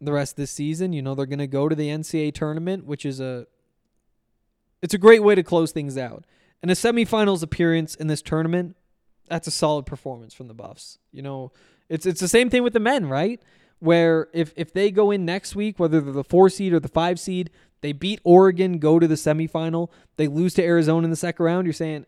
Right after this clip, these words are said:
"Ah, wish they could have done more."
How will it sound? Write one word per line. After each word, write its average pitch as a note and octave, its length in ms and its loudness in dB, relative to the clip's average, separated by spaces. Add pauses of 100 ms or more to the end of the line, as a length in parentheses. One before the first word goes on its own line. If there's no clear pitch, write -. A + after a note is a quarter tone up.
"Ah, D3+ 220 -6 (1500)
wish E3+ 240 -2
they F3+ 100 6
could F3 160 2
have D#3+ 120 2
done D3+ 160 -2
more." C#3 340 -10